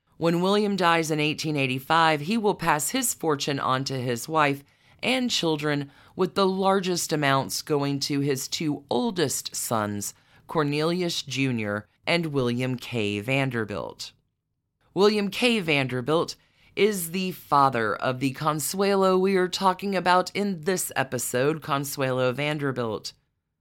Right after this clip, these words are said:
His brother, Cornelius Junior, would eventually become the grandfather of Gloria Vanderbilt.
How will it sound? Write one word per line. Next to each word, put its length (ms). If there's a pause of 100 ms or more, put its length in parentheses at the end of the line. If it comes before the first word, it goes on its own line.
(240)
His 280
brother, 480
Cornelius 800
Junior, 640 (340)
would 200
eventually 540
become 400
the 120
grandfather 1000
of 240
Gloria 640
Vanderbilt. 840